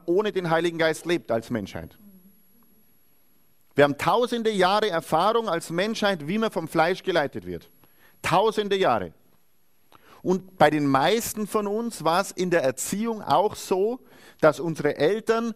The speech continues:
uns nur in dem erziehen konnten, was sie hatten. Und wenn die nicht von neuem geboren waren, dann konnten sie uns nur im Fleisch erziehen.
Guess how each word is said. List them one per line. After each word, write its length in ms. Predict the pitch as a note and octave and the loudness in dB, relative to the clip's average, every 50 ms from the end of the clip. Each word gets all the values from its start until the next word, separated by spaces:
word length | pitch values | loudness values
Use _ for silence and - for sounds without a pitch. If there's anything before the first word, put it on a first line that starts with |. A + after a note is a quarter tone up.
| - - - | -10 -18 -10
uns 380 | - - F#3+ G3 F3+ - - | -4 -2 -2 -2 -2 -4 -4
nur 520 | F3+ E3+ E3+ F#3 G#3 A#3 B3 B3+ A#3+ - - | -2 0 0 0 0 0 0 0 -2 -2 -2
in 200 | F3 E3 D3 - | -2 -2 -2 0
dem 320 | E3+ F#3+ G#3+ A#3 A3+ G3+ | 0 0 0 0 -4 -4
erziehen 640 | - D3 D3 - - - - G3+ G#3+ A3+ A#3 A3 - | -2 -2 -2 -2 -4 -4 -4 -2 -2 -2 -4 -6 -6
konnten, 480 | - - F#3+ G#3 A3 A3 - G3 F3+ D3+ | -2 0 0 0 0 -4 -6 -6 0 0
was 240 | E3+ F#3 F#3+ - | 0 0 0 -2
sie 160 | - E3+ D3+ B2+ | -2 -2 -2 0
hatten. 420 | C#3+ D#3 G3 - - G#3+ A3+ A3+ | 0 0 0 -2 -6 -8 -6 -6
Und 180 | F3 E3+ D#3+ D3+ | -4 -4 -2 -2
wenn 140 | E3+ F3 | -2 -2
die 120 | E3 F3+ E3+ | -2 -2 -2
nicht 120 | E3+ D#3+ - | -4 -4 -4
von 160 | - E3 D#3 | -4 -4 -2
neuem 180 | D#3+ E3 E3 D#3 | -2 -2 -2 -2
geboren 520 | D3+ C3+ - - D3+ E3 E3 D#3 D3+ C#3+ - - - - | -4 -6 -6 -4 -2 -2 -2 -2 -2 -6 -8 -12 -20 -10
waren, 580 | - G2+ A2+ A#2+ C#3 E3+ G3 G3+ G#3+ A3 A3 G3+ - - - | 0 4 4 4 6 4 2 0 -2 -4 -4 -8 -10 -8 0
dann 240 | - C#3+ C#3+ C#3+ C3+ | 2 2 2 2 -2
konnten 400 | - - F3+ G#3 A3+ - - G3+ | -2 -2 -2 -2 -2 -4 -8 -10
sie 180 | - - F3 D#3+ | -8 -4 -4 -4
uns 160 | D3 C3+ - | -4 -4 -4
nur 240 | D#3+ D#3+ F3+ F#3+ F#3 | -4 -2 -2 -2 -2
im 120 | D#3+ C#3+ | -4 -6
Fleisch 360 | - - C3+ C3+ C#3 C#3 - | -2 0 0 0 0 0 -4
erziehen. 440 | D3+ C3 - - D3 C#3+ A2 F2 - | -8 -10 -6 -4 -4 -4 -4 -6 -10